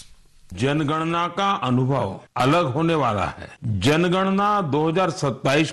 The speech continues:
को डिजिटल बनाया गया है। सारी जानकारी सीधे डिजिटल माध्यम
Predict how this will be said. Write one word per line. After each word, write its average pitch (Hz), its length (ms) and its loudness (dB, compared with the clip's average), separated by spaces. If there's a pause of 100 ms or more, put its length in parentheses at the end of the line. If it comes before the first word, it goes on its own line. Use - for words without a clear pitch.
को 180 100 2 (400)
डिजिटल 160 580 2 (120)
बनाया 107 320 0
गया 87 220 0
है। - 240 -10 (140)
सारी 160 500 2 (120)
जानकारी 160 640 2 (160)
सीधे 196 560 2 (300)
डिजिटल 170 760 2 (140)
माध्यम 120 380 0